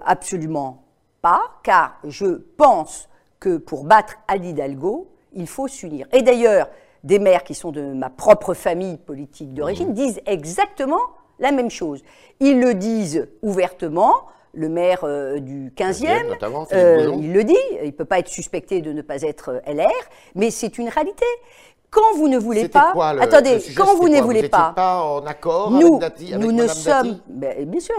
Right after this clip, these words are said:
Speaker 1: nous, nous, évidemment, nous ne sommes pas, euh, nous ne sommes pas, euh, en, en accord puisque nous avons toujours dit qu'il fallait su-, s'unir et qu'il fallait faire une large alliance. Écoutez, c'est le bon sens.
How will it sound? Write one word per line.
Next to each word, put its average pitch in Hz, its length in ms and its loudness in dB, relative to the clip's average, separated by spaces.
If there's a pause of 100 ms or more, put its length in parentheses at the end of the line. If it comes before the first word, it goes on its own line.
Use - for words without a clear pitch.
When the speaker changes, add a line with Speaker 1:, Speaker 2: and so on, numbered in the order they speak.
Speaker 1:
nous, 147 240 -12
nous, 135 280 -14
évidemment, 320 460 -4
nous 151 120 -6 (120)
ne 156 60 -8
sommes 135 220 -8
pas, 156 400 2
euh, 131 260 -10
nous 135 120 -12
ne 131 40 -14
sommes 131 220 -16
pas, 139 420 -6
euh, 123 60 -16 (360)
en, 123 60 -12
en 151 40 -6
accord 370 300 -4
puisque - 220 -16
nous 160 160 -6
avons 139 240 -6
toujours 165 400 -10
dit 240 160 -10 (400)
qu'il 190 160 -8
fallait 170 360 -4
su-, 147 440 -14
s'unir 170 480 -10
et 277 40 -10
qu'il 180 140 -12
fallait 147 380 -8
faire 294 260 -8 (320)
une 156 180 -8
large 233 280 2
alliance. 185 360 -6
Écoutez, 226 400 -8 (200)
c'est - 180 -10
le 240 60 -6
bon 285 140 -4
sens. 320 400 -8